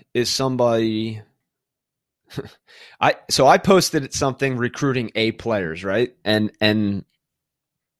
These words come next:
a classmate of mine makes a comment on LinkedIn like, "Oh, everybody wants A players." And the answer to that is, yeah, I, I get it. But when you're, when you're in corporate America, I'm gonna be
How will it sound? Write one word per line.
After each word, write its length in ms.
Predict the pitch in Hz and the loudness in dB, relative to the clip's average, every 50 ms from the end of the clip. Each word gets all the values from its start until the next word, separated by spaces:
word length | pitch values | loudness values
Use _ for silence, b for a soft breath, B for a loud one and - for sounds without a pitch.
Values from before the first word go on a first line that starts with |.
| _ _ _ - | _ _ _ -18
a 60 | - | -6
classmate 560 | - - 151 143 139 135 - 135 135 127 123 | 0 4 4 6 6 4 4 4 4 4 6
of 140 | 123 117 101 | 4 2 0
mine 400 | 117 120 120 120 117 113 113 110 | 0 2 2 2 2 0 -2 -2
makes 220 | 110 110 110 - 117 | -2 -4 -4 -4 -6
a 60 | 107 | -8
comment 560 | - - 113 110 107 107 104 104 101 101 - _ | -6 -4 -4 -2 -2 -2 -4 -4 -4 -6 -8 _
on 260 | - 101 98 95 98 | -8 -8 -6 -6 -6
LinkedIn 480 | 98 95 95 95 - - 95 92 90 95 | -6 -6 -6 -8 -8 -8 -6 -6 -6 -6
like, 200 | 95 92 90 87 _ _ - | -4 -6 -6 -8 _ _ -4
"Oh, 240 | - 101 110 98 87 | 0 0 2 2 2
everybody 460 | - 95 127 147 135 85 - 87 85 | 2 2 4 4 2 2 0 -2 -2
wants 260 | 82 87 90 - - | -2 -2 -2 -2 0
A 100 | 92 82 | 0 0
players." 480 | 80 - - 85 80 80 69 71 - - B B B B B B B B B B B B B B B B B B B | 0 0 0 0 0 0 0 -2 -4 -8 B B B B B B B B B B B B B B B B B B B
And 380 | - 139 147 143 143 143 - - _ - | 4 6 6 6 6 4 2 0 _ -4
the 220 | 107 127 151 190 | 2 4 6 6
answer 260 | 240 285 269 - 220 | 6 6 4 2 2
to 140 | 170 135 147 | 2 2 4
that 240 | 131 143 139 135 117 | 6 8 8 8 8
is, 220 | 120 120 113 104 | 6 4 2 4
yeah, 200 | 147 165 156 143 | 4 6 8 8
I, 240 | 135 120 107 127 135 123 - 104 | 8 6 6 4 2 0 0 2
I 100 | 123 127 | 2 2
get 280 | 123 113 131 131 98 | 2 2 2 2 2
it. 120 | 80 - - | 0 -2 -2
But 260 | - 117 113 113 - _ _ _ _ _ _ _ _ _ _ _ _ _ _ _ _ _ _ _ _ _ _ _ _ _ _ _ _ _ _ _ _ - | 2 4 4 2 2 _ _ _ _ _ _ _ _ _ _ _ _ _ _ _ _ _ _ _ _ _ _ _ _ _ _ _ _ _ _ _ _ -10
when 260 | 123 127 156 165 165 | -4 0 0 2 2
you're, 440 | 160 156 151 151 151 147 143 - - _ _ _ _ | 2 2 4 4 4 2 0 -2 -6 _ _ _ _
when 240 | - 123 147 160 180 | -2 -2 0 0 0
you're 140 | 208 247 294 | -2 -2 -4
in 100 | 262 220 | -4 -6
corporate 380 | - - 185 175 - 151 143 | -2 0 0 0 2 0 0
America, 720 | 123 110 110 104 107 123 135 - 131 135 143 147 - - - | 2 2 4 4 4 4 2 0 0 0 0 0 -2 -4 -4
I'm 160 | - 123 147 | -4 -2 0
gonna 160 | 147 147 127 | 0 0 0
be 360 | 107 117 120 113 113 107 101 | 0 0 0 0 0 0 -2